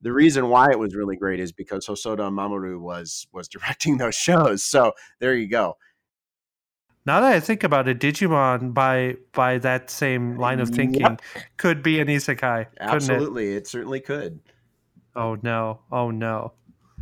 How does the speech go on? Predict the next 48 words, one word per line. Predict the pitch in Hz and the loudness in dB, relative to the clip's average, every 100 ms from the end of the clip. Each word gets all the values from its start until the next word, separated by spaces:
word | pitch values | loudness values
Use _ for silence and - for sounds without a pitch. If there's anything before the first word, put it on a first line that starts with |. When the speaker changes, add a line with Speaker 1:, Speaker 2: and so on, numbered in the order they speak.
| - | -2
Speaker 2:
Everything's | 139 139 139 151 127 | 0 0 0 -2 0
an | 139 | -2
isekai. | 127 123 127 127 117 107 | -2 -4 -4 -2 -2 -2
Speaker 1:
Everything's | 101 113 110 107 | -4 -6 -6 -8
an | 98 | -8
isekai. | 95 - | -12 -2
Speaker 2:
We | 156 | 0
just | 165 165 - | 4 2 2
don't | 160 160 | 0 2
know | 151 143 | 2 4
it. | 131 127 | 2 0
Speaker 1:
We | |
do. | - | 0
Speaker 2:
Everything's | 147 135 127 127 120 | 2 0 0 -4 -4
an | 120 | -4
isekai. | 120 131 120 123 113 | -4 -6 -4 -6 -6
Speaker 1:
<laughs> | _ _ _ _ | _ _ _ _
Yep. | - 120 - _ - | -8 -8 -8 _ -10
Speaker 2:
We're | 135 170 196 190 | 0 4 4 4
in | 180 | 4
an | 170 | 2
isekai | 156 143 151 - 135 123 | 0 -2 -4 -2 0 0
right | 120 | -2
now, | 123 120 110 | -2 -4 -2
aren't | 113 117 - | -2 -4 -8
we, | 110 | -10
Guardian? | - 127 | -2 4
Speaker 1:
Uh, | 151 160 170 170 165 151 | 6 8 10 10 8 8
you | 147 | 4
know | 202 226 | 6 8
what? | 202 | 8
Also, | 170 214 - 170 | 10 8 6 2
Decadence | 139 214 208 127 104 101 | 2 2 2 0 0 -2
on | 104 | -4
the | 104 | -4
current | - 127 120 - _ | -4 -4 -4 -6 _
anime | 120 113 117 | -8 -6 -6
schedule | 110 143 185 104 | -6 -6 -6 -8
could | - 87 | -8 -12
be | 85 | -12
considered | - 85 87 82 | -12 -14 -12 -12
an | 80 | -12
isekai | 78 - - 80 78 | -12 -14 -12 -10 -10
if | 78 - | -12 -12
you | 82 | -12
wanna | 78 | -12
stretch | - 71 65 | -14 -14 -14
it. | - | -16